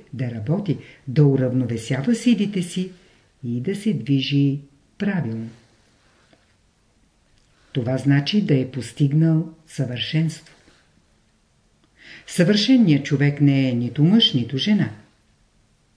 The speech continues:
Докато човек се раздвоява в чувствата и в мислите си и се проявява ту като мъж, ту като жена, той не е съвършен.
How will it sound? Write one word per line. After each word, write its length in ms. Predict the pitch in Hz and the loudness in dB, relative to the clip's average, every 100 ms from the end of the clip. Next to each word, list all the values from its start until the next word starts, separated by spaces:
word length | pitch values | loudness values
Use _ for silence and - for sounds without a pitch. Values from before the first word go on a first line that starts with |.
| _ _ _ _ - | _ _ _ _ -4
Докато 340 | 160 190 226 233 | 0 4 4 4
човек 300 | 240 262 262 | 4 2 2
се 140 | 226 | 2
раздвоява 600 | 214 190 208 240 247 165 | 2 2 4 4 4 0
в 80 | - | -2
чувствата 500 | - 139 - 156 165 | -2 -2 0 0 4
и 80 | 165 | 2
в 120 | 170 | 4
мислите 460 | 247 247 143 139 131 | 4 4 2 2 0
си 160 | - | 2
и 100 | 160 | 2
се 220 | 147 151 | 2 0
проявява 640 | 151 160 151 160 165 151 - - _ | 2 4 4 4 2 0 -2 -12 _
ту 140 | - 269 | -2 0
като 220 | 151 120 | -2 0
мъж, 280 | 127 165 - | 0 0 0
ту 160 | 135 | -2
като 220 | 143 147 | -2 0
жена, 460 | 147 147 139 147 175 - _ _ _ _ | 2 4 4 2 0 -12 _ _ _ _
той 380 | 131 123 131 135 - _ _ _ _ _ _ | -4 -2 -2 -4 -8 _ _ _ _ _ _
не 280 | 135 117 117 | -6 -6 -6
е 40 | |
съвършен. 640 | 127 196 143 110 - 113 | -8 -6 -4 -6 -8 -10